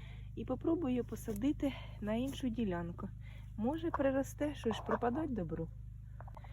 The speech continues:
І виросте він отакий гарний, красивий і соковитий, і ми будемо робити з нього голубці.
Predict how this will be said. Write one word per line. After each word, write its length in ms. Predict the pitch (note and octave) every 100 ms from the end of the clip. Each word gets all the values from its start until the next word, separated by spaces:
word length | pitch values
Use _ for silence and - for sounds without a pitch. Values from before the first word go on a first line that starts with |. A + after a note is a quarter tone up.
| - - - - - -
І 100 | A3
виросте 460 | G#3+ C#4 C4 - G#3+
він 140 | G#3
отакий 540 | G#3+ A3 - G#3+ G3 D#3+
гарний, 460 | F#3+ C4+ E4+ A#3+
красивий 600 | G3 G3 F#3+ - C#4+ D4 - - - - - - - - - - - - - - F#3 - E3 F#3 -
і 380 | G#3 F3+ F#3+ F#3 -
соковитий, 720 | G3 - F#3 C4 - G3+ -
і 40 |
ми 120 | F#3+ F#3
будемо 440 | G3+ G3+ F#3+ F#3 F#3+
робити 400 | F3+ E3+ B3+ A3+
з 100 | -
нього 320 | G3 A#3 A3+ G#3+ -
голубці. 800 | F3+ A3+ B3+ - - - F3